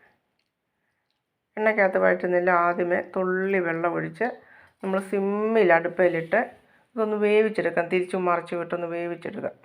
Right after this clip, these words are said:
എണ്ണയ്ക്കകത്ത് പിന്നെ നമുക്ക് വഴറ്റാം. അപ്പോൾ എൻ്റെ ബീട്രൂട്ട് ഞാൻ വേവിച്ച്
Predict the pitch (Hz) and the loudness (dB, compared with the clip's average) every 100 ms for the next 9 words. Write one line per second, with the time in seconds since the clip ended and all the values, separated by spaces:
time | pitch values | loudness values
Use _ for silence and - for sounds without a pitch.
0 | _ 190 196 190 170 170 180 170 175 156 | _ -4 -2 0 -2 -4 -8 -4 -4 -4
1 | 151 165 160 165 165 - - _ _ _ | -8 -6 -6 -6 -8 -14 -14 _ _ _
2 | _ _ _ _ _ _ _ _ _ _ | _ _ _ _ _ _ _ _ _ _
3 | _ _ _ 233 226 220 226 233 262 262 | _ _ _ -6 -4 -4 -2 -4 -6 -4
4 | 240 190 185 214 220 - _ _ _ _ | -4 -4 -6 -6 -10 -18 _ _ _ _
5 | _ 202 226 254 254 | _ 0 0 0 -6